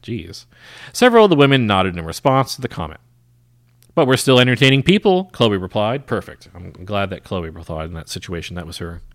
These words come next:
time to shine. As this interview suggests, a common critique of reality stars is that they don't do anything to warrant their stardom. Of course, there are expectations, such as the contestants, on skill-based competition shows or programs featuring stars who are already famous for having recognizable talents,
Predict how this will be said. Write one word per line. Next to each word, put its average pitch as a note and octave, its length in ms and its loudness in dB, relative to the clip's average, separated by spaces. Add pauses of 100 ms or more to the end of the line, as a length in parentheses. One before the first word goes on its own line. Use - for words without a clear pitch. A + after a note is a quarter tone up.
(140)
time G#2+ 220 -4
to G2 60 -6
shine. F2 420 -6 (1500)
As B2+ 320 2
this A2+ 240 -2
interview A2 340 -4
suggests, A2+ 680 -2
a G#2 60 -8
common E3+ 320 -4
critique B2+ 440 -4
of F#2 160 -6
reality F#2 320 -2
stars B2+ 440 0
is G2+ 80 -6
that G#2 120 -4
they G#2+ 120 0
don't C#3+ 260 -2
do C3+ 180 -2
anything A2 400 -6
to - 100 -10
warrant F2+ 380 -6
their F#2+ 100 -8
stardom. G#2 560 -4 (240)
Of - 120 -8
course, B2+ 320 2 (220)
there C#3 140 4
are F#3+ 120 8
expectations, A#2 880 -4
such - 200 -6
as F#2+ 60 -14
the F2+ 80 -14
contestants, - 680 -10 (220)
on F#2 140 -10
skill-based G2 480 -6
competition D#3 420 -10
shows D3+ 340 -2
or B2 120 -6
programs G2+ 440 -4
featuring F2 300 -10
stars G2+ 420 -4
who G#2+ 120 -6
are G#2 120 -6
already C3+ 280 -4
famous F2+ 320 -10
for F2 140 -12
having F#2 260 -8
recognizable E2+ 480 -12
talents, - 420 -8